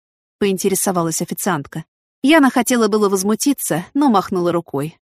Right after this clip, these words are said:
Не было у неё сил. «Вот кредитка». Официантка что-то посчитала, затем провела платёж,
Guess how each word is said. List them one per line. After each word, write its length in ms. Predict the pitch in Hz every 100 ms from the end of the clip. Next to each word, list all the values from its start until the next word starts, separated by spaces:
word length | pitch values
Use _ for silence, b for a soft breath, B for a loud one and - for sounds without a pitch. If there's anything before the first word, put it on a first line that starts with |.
| -
Не 160 | 254 240
было 240 | 131 147
у 60 | 151
неё 180 | 160
сил. 340 | 156 - 160 160 _ _ _ _ _ -
«Вот 220 | 302 -
кредитка». 480 | 269 220 220 - 190 _ _ _ _
Официантка 640 | 214 247 220 285 294 - 185
что-то 280 | - 175
посчитала, 680 | 156 165 - 160 226 262 240 - -
затем 380 | 226 254 339 302
провела 340 | 240 214 214
платёж, 560 | - 240 - 156 -